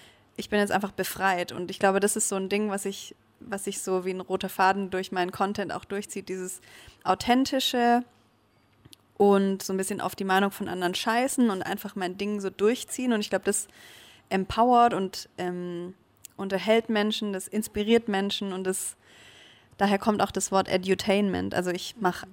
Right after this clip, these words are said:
Aufklärung, ich, ähm, erkläre gerne Dinge,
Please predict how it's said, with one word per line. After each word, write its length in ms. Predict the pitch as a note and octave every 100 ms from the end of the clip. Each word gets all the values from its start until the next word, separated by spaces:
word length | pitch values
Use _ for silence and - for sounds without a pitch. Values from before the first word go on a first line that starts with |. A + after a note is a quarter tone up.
| _
Aufklärung, 880 | F#3+ A3 - A#3+ B3 B3+ B3+ B3+ C4+ _ _ _ _ _
ich, 340 | F#3+ F#3 - -
ähm, 840 | F3+ F3+ F3+ F3+ F3 F3 F3 F#3 - -
erkläre 480 | F#3 - G#3+ A#3+ A#3+
gerne 280 | G3+ G3 F#3+
Dinge, 500 | G3 A#3 B3+ C4+ D4+